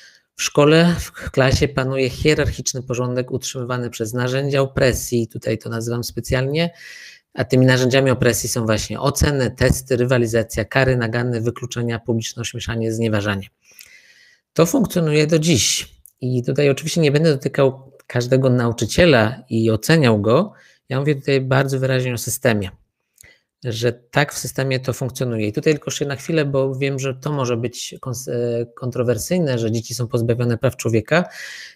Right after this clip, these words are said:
Ja bardzo polecam, p-, jest taka pani chociażby Alina Czyżewska, która od kilku lat zajmuje się ochroną praw człowieka, dzieci w szkole.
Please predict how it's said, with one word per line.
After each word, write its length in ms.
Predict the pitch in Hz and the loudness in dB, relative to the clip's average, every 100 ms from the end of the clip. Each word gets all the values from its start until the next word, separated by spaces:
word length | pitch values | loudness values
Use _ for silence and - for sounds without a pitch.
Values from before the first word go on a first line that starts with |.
| - | -4
Ja 60 | 127 | 4
bardzo 280 | 151 165 151 | 4 4 4
polecam, 640 | 147 151 156 147 151 143 _ | 4 4 4 2 2 -2 _
p-, 360 | - 135 135 135 | 4 6 8 6
jest 420 | 135 139 - - - | 4 4 2 -10 -14
taka 300 | - 117 127 | -10 -8 -6
pani 380 | 123 131 131 131 | -6 -6 -6 -6
chociażby 580 | 127 - 120 120 123 120 _ - | -10 -10 -10 -4 -4 -4 _ -14
Alina 380 | - 120 135 123 | -8 -4 0 0
Czyżewska, 680 | 127 117 139 151 - 127 135 - - - - | -2 -2 0 0 0 0 0 -4 -20 -20 -20
która 600 | - - 123 123 123 135 - | -14 2 6 6 4 2 0
od 260 | 123 - | -2 -4
kilku 280 | - 139 135 | 0 0 2
lat 180 | 131 127 | 2 2
zajmuje 400 | 127 127 131 120 | 2 2 0 -2
się 220 | - 131 | 0 -2
ochroną 600 | 110 - 131 131 131 131 | -2 -2 -2 0 0 -2
praw 360 | 131 127 127 - | 0 2 2 0
człowieka, 580 | 127 117 120 113 147 | -2 2 2 2 0
dzieci 320 | 127 113 - 113 | 2 0 0 -6
w 60 | |
szkole. 380 | - - 107 | 0 4 4